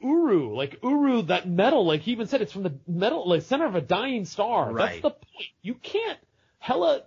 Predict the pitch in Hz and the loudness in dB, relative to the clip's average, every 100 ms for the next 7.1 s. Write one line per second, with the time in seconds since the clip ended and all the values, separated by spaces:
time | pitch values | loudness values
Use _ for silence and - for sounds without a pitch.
0 | - 214 - 202 226 349 294 214 170 190 | -16 -20 -20 -18 -6 -2 2 2 2 2
1 | 165 147 135 117 104 101 101 98 95 98 | 2 2 0 -4 -6 -8 -10 -10 -10 -2
2 | 131 147 202 208 233 208 180 - 175 165 | 0 2 0 0 0 -2 -4 0 0 2
3 | 196 302 190 131 196 156 127 127 127 185 | 0 0 -2 0 0 0 -2 -4 -2 -2
4 | 240 170 151 135 202 180 151 147 135 - | -4 -4 -4 -4 -4 -2 -4 -2 -4 0
5 | 226 294 277 - 180 202 254 226 208 202 | 2 2 0 -2 0 0 0 -2 0 0
6 | 185 160 131 117 117 117 123 127 120 113 | 2 0 0 0 -2 -2 -2 0 -2 -4